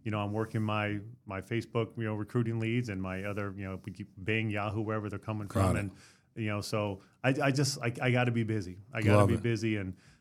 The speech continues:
Speaker 1: I don't have any other habits. I don't fish. I don't have a dog. You know,
Speaker 2: <laughs>
Speaker 1: I don't, I don't go to the casino, even though it's close by,
Speaker 2: Yeah,
Speaker 1: you
Speaker 2: uh-huh.
Speaker 1: know. Um,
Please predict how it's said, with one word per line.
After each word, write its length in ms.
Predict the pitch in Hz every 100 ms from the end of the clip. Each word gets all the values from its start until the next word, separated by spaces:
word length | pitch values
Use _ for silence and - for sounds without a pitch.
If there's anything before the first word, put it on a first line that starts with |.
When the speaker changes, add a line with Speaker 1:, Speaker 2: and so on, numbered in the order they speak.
| -
Speaker 1:
I 60 | 113
don't 160 | 131
have 140 | 135 139
any 120 | 135
other 160 | 135 117
habits. 360 | 127 127 92
I 40 | 101
don't 160 | 117 107
fish. 520 | 123 127 127 - -
I 80 | 104
don't 240 | 104 113 120
have 180 | 123 107
a 80 |
dog. 400 | 117 117 120 120 127
You 100 | 113
know, 300 | 101 101 98 95 147
Speaker 2:
<laughs> 220 | 147 -
Speaker 1:
I 60 | 98
don't, 340 | 110 123 180 117
I 80 | 104
don't 220 | 120 117
go 140 | 120
to 120 | 127
the 60 | 123
casino, 440 | 120 131 131 131
even 200 | 120 117
though 100 | 117 117
it's 100 | -
close 260 | 127 120
by, 260 | 123 117 123
Speaker 2:
Yeah, 180 | 117 101 -
Speaker 1:
you 80 | 110
Speaker 2:
uh-huh. 100 | 117
Speaker 1:
know. 200 | 123 - - _ -
Um, 340 | 104 101 104